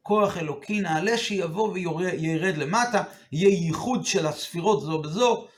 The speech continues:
ועל ידי זה יהיה שפע גשמי, רוחני, שירד לעולם הזה. זה בגדול תפילה. עכשיו, לעומת תפילה רגיל-, יש את התפילות הרגילות, תפילת שחרית ותפילת ערבית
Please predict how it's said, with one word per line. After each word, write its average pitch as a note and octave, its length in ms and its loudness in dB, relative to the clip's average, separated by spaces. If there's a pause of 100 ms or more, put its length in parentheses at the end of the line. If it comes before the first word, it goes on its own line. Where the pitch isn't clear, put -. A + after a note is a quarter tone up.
(140)
ועל F3+ 260 0
ידי G#3 320 4
זה A#3+ 220 4 (360)
יהיה F3+ 300 4
שפע G#3 640 2
גשמי, E3 800 -2
רוחני, F#3 640 0 (140)
שירד F3 560 2 (280)
לעולם E3 400 2
הזה. D3+ 160 -2
זה G3+ 160 0
בגדול F3+ 520 2
תפילה. C#3 420 -6 (680)
עכשיו, - 160 -10 (180)
לעומת C3+ 680 2 (480)
תפילה D#3+ 680 0
רגיל-, C#3+ 420 -6
יש A3+ 280 2
את - 60 -2
התפילות F3+ 420 -2
הרגילות, C#3 540 -2
תפילת F3 320 -2
שחרית D3 680 -6 (460)
ותפילת F3 600 -2
ערבית C3 560 -4